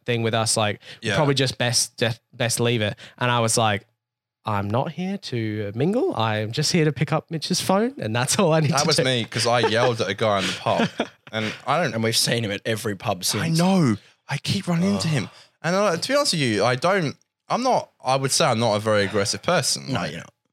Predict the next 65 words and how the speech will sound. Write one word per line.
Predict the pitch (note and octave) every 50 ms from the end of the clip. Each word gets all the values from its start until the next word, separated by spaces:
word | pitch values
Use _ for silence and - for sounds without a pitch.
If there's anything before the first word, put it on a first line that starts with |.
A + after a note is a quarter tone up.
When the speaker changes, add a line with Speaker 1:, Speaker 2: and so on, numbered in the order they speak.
| _ _ -
Speaker 2:
and, | B2 B2+
like, | B2+ A#2+ A2+
but | - C3+ B2 - -
I, | B2+ B2+ B2 B2 A#2 - _ _ _ _ _ _ -
I | C3 C#3+
went | D#3+ G#3 G#3+
into | G3 - E3+
the | C3 A#2
pub | - - F3+ D#3+ A#2 A2+
and | A2 A2
it | G#2
was, | A2+ A#2 - -
it | - A#2+
was | A#2 A#2 -
like, | B2+ A#2 A2+ G2+
it, | - A2+ A2 -
last | A#2 B2+ B2+ B2+ B2+ -
call | - C3+ A#2
had | G#2+
happened, | A2 B2 A#2+ A2 - B2 A#2 A2+ A2+ A2
everyone | A2 A2+ A2+ A2+ G#2+
was | G#2 - -
gone, | A2 G#2+ G#2+ G#2+ G#2+ G2+
and, | G2 F#2+ F2+
and | G2 G#2
she | - - A#2+
went | B2+ A#2+ A2
to | G2+
the | F2
toilet. | - A2+ G#2 F#2 F2+
I | G2
presumed | F#2 G#2 G2+ D3+ D#3+ C#3+
to | G2
throw | - - - - - G2 G2 G2
up | G#2 -
or |
something. | - - C#2+ C#2 C2+
I | D2+
was | F#2+ -
like, | D#2
"Oh, | F2+ C3 B2+ A#2 G#2 -
I'll, | -
I'll | A#2+ A#2+
check | - - G2
if | F#2 G2
she's | - - E2+
okay." | F2+ F2+ - - - D2 C#2+ D#2 - _ _ _ _ _ _ _ _ _ _ -
And | A2+ B2
I | B2
walked | B2+ D3 D3 - - -
in | D#3+ D3+ A2+
and | G#2 G2 G2
he | G#2+
was | G2 G2 G2 -
like, | G2+ F#2+ F#2+ F2 D2+ - - - _ _ _ _ _ _ _ _ _ _ _ _ -
"The | G2+
bar | G2+ - B2 C3 C3+ C#3 C#3+ C3
is | A#2+ B2 - -
closed." | D3 B2 - C#3 C3 A2+ G#2 G2 E2 E2+ - -
And | G2 G#2+
I | G#2+ G#2
literally | G#2+ B2+ E3 E3 - - B2+ -
yelled | A2 A#2 B2 A#2 A#2 A2+
at | - G#2
him, | F#2+ F#2+ F#2+ G2